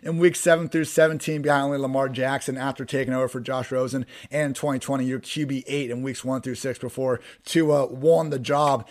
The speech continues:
And for those not watching our lovely faces on YouTube, I'm using finger quotes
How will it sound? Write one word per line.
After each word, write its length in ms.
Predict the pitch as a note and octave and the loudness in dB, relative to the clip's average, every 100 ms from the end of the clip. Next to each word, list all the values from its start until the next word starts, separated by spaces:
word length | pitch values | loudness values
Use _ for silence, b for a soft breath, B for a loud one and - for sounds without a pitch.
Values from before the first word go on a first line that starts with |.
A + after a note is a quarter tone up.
| B B | B B
And 320 | C#3 C3+ C3 | 0 0 0
for 80 | C#3+ | 2
those 220 | D3+ C#3+ | 2 2
not 240 | C#3 C3+ | 0 0
watching 360 | B2 B2+ - B2+ | 2 0 0 -2
our 160 | A#2 A#2+ | 0 0
lovely 300 | B2+ B2+ B2 | 0 -2 -4
faces 340 | - C3 A2 | -4 -6 -4
on 160 | B2+ C3 | -4 -2
YouTube, 320 | F#3 - E3 | -2 2 2
I'm 100 | D#3+ | 4
using 280 | A3+ G#3+ F3+ | 2 2 2
finger 340 | - D4 C#4 | 6 8 6
quotes 440 | - A3 A3 F#3+ | 4 6 6 2